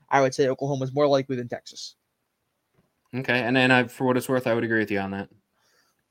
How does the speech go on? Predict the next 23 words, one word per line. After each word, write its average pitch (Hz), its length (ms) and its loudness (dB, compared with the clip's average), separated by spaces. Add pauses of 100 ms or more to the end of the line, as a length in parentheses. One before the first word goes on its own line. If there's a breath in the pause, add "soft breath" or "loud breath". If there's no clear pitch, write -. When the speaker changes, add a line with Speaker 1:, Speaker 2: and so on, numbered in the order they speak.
(480)
Speaker 1:
Okay, 202 340 0
well, 196 180 0
th-, 156 220 -10
that's 180 220 2
good. 156 120 0
Like 139 80 2
I - 40 0
said, 160 160 6
I, 156 160 8
I 190 40 10
don't 220 120 6
think 196 120 -6
that's 165 120 -2
gonna 165 140 2
happen. 139 300 2
I 135 100 2
think 185 200 -4
they're 180 100 -4
both 147 240 -6
gonna 147 140 -6
be 127 120 -6
just 196 460 4
fine, 147 400 2